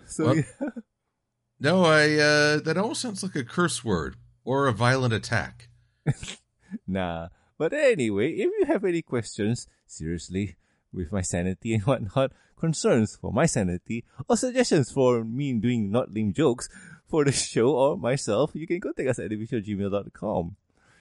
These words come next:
Speaker 1: You can <laughs> also reach us on the Twitters. Uh, the Twitter account is at M B S Show, and my personal Twitter account is at Norman Sanzo.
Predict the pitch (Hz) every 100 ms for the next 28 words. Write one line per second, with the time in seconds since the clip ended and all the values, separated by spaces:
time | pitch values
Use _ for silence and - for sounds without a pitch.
0 | - 120 - - 135 - 151 131 - 147
1 | 110 123 - 202 - 113 - 139 - _
2 | _ - - 185 - 151 143 143 143 135
3 | 135 127 123 123 117 101 107 95 90 90
4 | - 107 110 139 - 120 143 160 143 131
5 | 139 135 131 123 123 117 113 113 90 92
6 | - 80 80 95 - 113 101 82